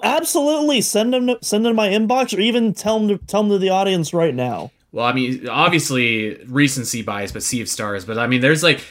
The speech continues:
Speaker 2: there's a whole who's who of, of classic J R P Gs for you now to, uh, to dive into, Doom. I'm excited.
Speaker 1: Yeah, absolutely. Yeah, I'm,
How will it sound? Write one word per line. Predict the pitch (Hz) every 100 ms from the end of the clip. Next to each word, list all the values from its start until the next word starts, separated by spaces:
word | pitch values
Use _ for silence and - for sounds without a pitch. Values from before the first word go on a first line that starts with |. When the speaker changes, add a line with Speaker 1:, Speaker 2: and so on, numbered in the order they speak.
| -
Speaker 2:
there's | 214 226
a | 151
whole | - 196 180
who's | 135 190 160 -
who | 185 175 113
of, | 101 92 -
of | 107 101
classic | - 143 135 120 92
J | 127
R | 113 113
P | 107
Gs | 101 123 127
for | 104
you | 104
now | 98 92
to, | - 101 98
uh, | 95 92
to | -
dive | 98 113 113
into, | 110 113 101 92 90
Doom. | 95 95 95 - - - _ - _ _ _ _ _ _ _ _ _ _ _ _ _ _ -
I'm | 110 117
excited. | 143
Speaker 1:
Yeah, | 160 127
absolutely. | 160 - 165 151 113 117
Yeah, | 123
I'm, | 139